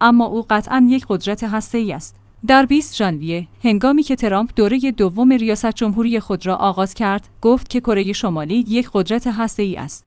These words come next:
و این موضوع سوالاتی را مطرح کرد درباره اینکه آیا او به دنبال مذاکرات برای کاهش تسلیحات به جای مذاکرات برای خلع سلاح هسته‌ای در صورت اثرگیری ارتباطات با پیونگیانگ خواهد بود.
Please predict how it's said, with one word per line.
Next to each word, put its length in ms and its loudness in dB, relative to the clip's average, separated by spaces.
و 60 2
این 260 4
موضوع 280 2
سوالاتی 520 -4
را 100 -2
مطرح 420 -4
کرد 400 -4
درباره 460 0
اینکه 360 2
آیا 320 -2
او 120 -4
به 120 0
دنبال 380 0
مذاکرات 680 -6
برای 300 0
کاهش 480 -4
تسلیحات 640 -4
به 120 0
جای 240 0
مذاکرات 720 -6
برای 300 -2
خلع 320 -4
سلاح 500 -2
هسته‌ای 360 0
در 160 -2
صورت 380 -2
اثرگیری 760 -2
ارتباطات 680 -4
با 120 -2
پیونگیانگ 640 -4
خواهد 360 -12
بود. 260 -18